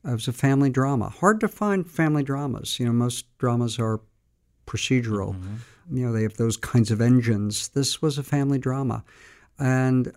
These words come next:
Speaker 1: I think we cut that off too soon.
Speaker 2: Is it true that Roseanne had been a show that could have been at N B C?
Speaker 1: Oh, well, yeah. Uh,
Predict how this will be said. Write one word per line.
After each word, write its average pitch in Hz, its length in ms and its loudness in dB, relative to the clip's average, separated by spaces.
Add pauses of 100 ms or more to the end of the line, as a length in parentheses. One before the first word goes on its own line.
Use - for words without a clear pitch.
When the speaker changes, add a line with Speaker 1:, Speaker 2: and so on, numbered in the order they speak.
(120)
Speaker 1:
I - 60 -16
think 175 220 -8
we 151 60 -10
cut - 260 -6
that 127 160 -2
off 127 360 -6
too - 180 -4
soon. 135 500 -4 (400)
Speaker 2:
Is - 120 -8
it 107 80 -8
true 120 180 -2
that 110 140 -2
Roseanne 104 540 -2
had 104 200 -2
been 107 220 2
a 107 80 0
show 117 240 2
that 104 160 -4
could 117 160 4
have 113 240 2
been 135 100 2
at 131 100 2
N 135 140 2
B 135 120 2
C? 143 360 -2 (580)
Speaker 1:
Oh, 156 240 8
well, 131 380 0 (160)
yeah. 139 280 0
Uh, 135 640 -4